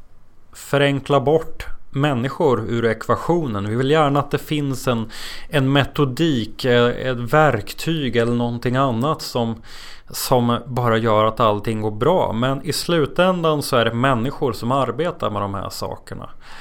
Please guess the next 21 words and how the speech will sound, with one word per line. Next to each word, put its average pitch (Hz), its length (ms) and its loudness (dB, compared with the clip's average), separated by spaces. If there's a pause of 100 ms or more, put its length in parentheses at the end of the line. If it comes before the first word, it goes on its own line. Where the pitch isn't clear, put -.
(420)
Och 117 300 0 (200)
därför 135 640 2
så - 180 -4
är 113 180 4
det 107 80 0
viktigaste, 127 800 -2
skulle 123 200 -4
jag 104 100 0
säga, 104 180 -2
vilka 120 320 -4
människor 113 520 -2
är 101 160 -2
det 101 80 -4
som 101 180 -6
gör 160 300 0
det 151 80 0
här? 107 280 2 (440)
Hur 135 240 2
vill 110 280 0
de 165 260 2
arbeta? - 720 -2